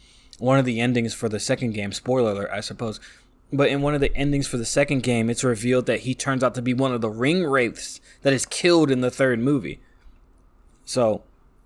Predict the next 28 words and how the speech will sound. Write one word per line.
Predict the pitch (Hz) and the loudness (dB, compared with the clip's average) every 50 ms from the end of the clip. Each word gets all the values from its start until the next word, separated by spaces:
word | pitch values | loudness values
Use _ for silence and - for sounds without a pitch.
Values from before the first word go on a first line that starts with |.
| _ _ _ _ _ _ | _ _ _ _ _ _
that's, | 127 131 147 151 - - - | -2 0 0 0 0 -2 -8
that, | - 104 143 143 - 113 117 - - | -6 -4 -2 -2 -2 -4 -10 -14 -8
that's | 107 131 143 143 - - | -4 -2 -2 -2 -2 -2
how | 160 160 | 2 6
you | 156 147 147 | 6 6 6
make, | 143 135 139 147 147 - - - - - - - | 6 4 2 0 -2 -4 -6 -8 -8 -8 -8 -6
whoops, | - - - - - - - - - - - - - - - - - - - | -6 -6 -6 -6 -8 -6 -6 -6 -6 -6 -10 -12 -12 -12 -12 -12 -14 -4 -2
that's | 131 135 - | -2 -2 0
how | - 156 | 0 0
you | 143 147 139 | 0 0 -2
take | 131 - - - 143 135 - - - - - | -4 -4 -2 -2 -2 -2 -2 -8 -16 -14 -6
a | - 110 113 | -6 -4 -4
concept | - - - 151 151 165 165 - - 135 123 - - - - | -4 -2 0 2 2 2 2 0 0 -2 -2 -2 -4 -8 -6
as | 113 120 113 107 101 98 101 - - _ _ | -4 -4 -4 -4 -6 -8 -12 -14 -18 _ _
comple-, | - - - 143 143 147 - - 156 151 - - - | -12 -4 -2 -2 -2 -2 -2 -2 -2 -2 -2 -2 -4
complicated | - 156 165 175 180 180 - - 147 131 131 123 120 110 - - - - - - _ - | 0 2 2 2 2 -4 -2 0 0 2 2 2 0 -2 -4 -10 -18 -20 -20 -16 _ -2
and | 143 139 127 117 107 104 | 0 0 2 0 -2 0
wordy | 110 127 143 151 151 165 156 135 | 2 2 2 4 4 4 2 2
as | 120 110 | 2 0
that | 107 120 127 139 143 - | -2 0 0 0 -2 -4
and | - 131 123 117 | -4 -6 -4 -4
squeeze | - - - - - - 180 196 202 196 175 143 | -4 -4 -6 -6 -6 -6 -6 -4 -2 -2 0 0
it | 135 120 | 0 0
into | 127 127 117 110 95 | 0 -2 -2 -4 -8
two | - - - - 180 202 214 | -8 -10 -8 -6 -6 -2 -2
to | 196 160 | -2 -2
three | 151 - 156 156 147 | -2 -2 -2 -2 -2
words. | 135 135 147 135 95 - - - - | 0 0 0 0 -2 -4 -8 -14 -20